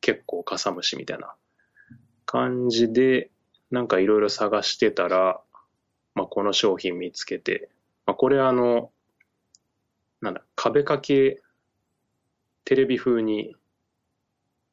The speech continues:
ちょっとテレビをあの、固定できるスタンドみたいな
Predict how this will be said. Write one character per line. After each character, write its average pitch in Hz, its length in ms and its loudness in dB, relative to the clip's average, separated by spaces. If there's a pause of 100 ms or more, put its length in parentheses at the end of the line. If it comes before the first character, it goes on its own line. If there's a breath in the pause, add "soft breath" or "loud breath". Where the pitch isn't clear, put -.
(140)
ち - 100 -8
ょ 117 40 0
っ - 20 -8
と - 120 -10
テ - 140 0
レ 110 100 2
ビ 90 120 -6
を 90 200 -6
あ 90 60 -10
の、 90 460 -14 (1080)
固 - 160 -2
定 98 160 2
で 95 140 0
き 92 120 -4
る - 120 -6
ス - 100 -2
タ 95 140 0
ン 95 60 -2
ド 92 100 -2
み 82 80 -10
た - 100 -8
い - 20 -12
な - 160 -14